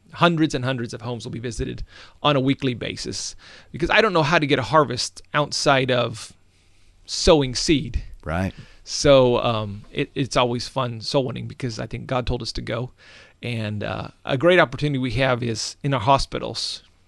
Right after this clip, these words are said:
Speaker 1: You don't have that, um, as much in North America.
Speaker 2: Sure.
Speaker 1: But in, in many parts of the Commonwealth, the hospitals are designed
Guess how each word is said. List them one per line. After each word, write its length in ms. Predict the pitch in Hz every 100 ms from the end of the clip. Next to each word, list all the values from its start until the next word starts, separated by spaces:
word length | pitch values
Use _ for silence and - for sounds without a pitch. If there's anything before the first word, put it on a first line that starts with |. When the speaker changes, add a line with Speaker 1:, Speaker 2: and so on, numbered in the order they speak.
| _ _ _ - - _ - _ -
Speaker 1:
You 80 | 151
don't 180 | 151 131
have 280 | 131 151 139
that, 220 | 127 - _ - - - - -
um, 280 | - 113 101 -
as 140 | 139
much 300 | 131 156 147
in 100 | 143
North 240 | 135 135 -
America. 640 | 127 123 123 127 131 117 101 - -
Speaker 2:
Sure. 200 | 143 90 -
Speaker 1:
But 640 | 160 123 110 147 139 - _ -
in, 380 | 147 151 - - _
in 180 | 147 143
many 160 | 180
parts 280 | - 160 135
of 60 | -
the 60 |
Commonwealth, 760 | - 156 147 123 117 110 - - - _ _ _ _ - -
the 100 | 123
hospitals 600 | 143 170 - 131 123 127
are 40 |
designed 420 | 117 127 127 123